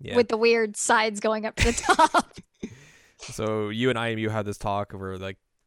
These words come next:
Speaker 1: they're talking about, like, you know, when I M U declared that she wanted to be an idol and everything, and Yu's just like, "Yeah, you, you, you found your courage and everything, and I wanna do that for everyone." And I M U's like, "Huh? Huh? Huh? Huh?"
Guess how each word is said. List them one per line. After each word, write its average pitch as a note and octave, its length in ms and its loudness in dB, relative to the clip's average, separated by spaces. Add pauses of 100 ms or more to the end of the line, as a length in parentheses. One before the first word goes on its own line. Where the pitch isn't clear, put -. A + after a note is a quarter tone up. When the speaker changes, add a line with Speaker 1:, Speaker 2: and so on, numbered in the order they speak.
(160)
Speaker 1:
they're G2+ 100 -6
talking G2 260 -10
about, F#2+ 240 -8
like, F#2+ 240 -12
you F#2+ 60 -14
know, F#2 100 -14
when F#2+ 360 -14 (640)
I G2 140 -6
M G2+ 100 -10
U G2+ 100 -10
declared G2 540 -10
that G2 60 -14
she G#2 100 -14
wanted G2+ 160 -12
to G2 60 -16
be G2+ 120 -10
an G2 80 -10
idol G2+ 500 -10 (540)
and F#2 80 -12
everything, G2 480 -8
and G2 340 -14 (240)
Yu's G2+ 220 -10
just G2 100 -18
like, F#2+ 220 -10
"Yeah, A3+ 200 -4
you, G3 200 -6
you, E3 180 -10
you C#3 320 -8
found F#3 300 -6
your G#3+ 80 -4
courage A3+ 380 0
and D#3 80 -2
everything, A2+ 440 -2
and B2 80 -4
I F3 60 -2
wanna A3 160 -4
do G#3 120 -8
that G#3+ 140 -4
for G#3 100 -10
everyone." G#3 460 0
And G2+ 120 -6
I G2+ 100 -6
M G#2 60 -8
U's G2 100 -10
like, F#2 100 -12 (180)
"Huh? A#2 200 -6 (800)
Huh? B2+ 220 -4 (760)
Huh? C#3 260 -6 (840)
Huh?" D#3+ 220 -4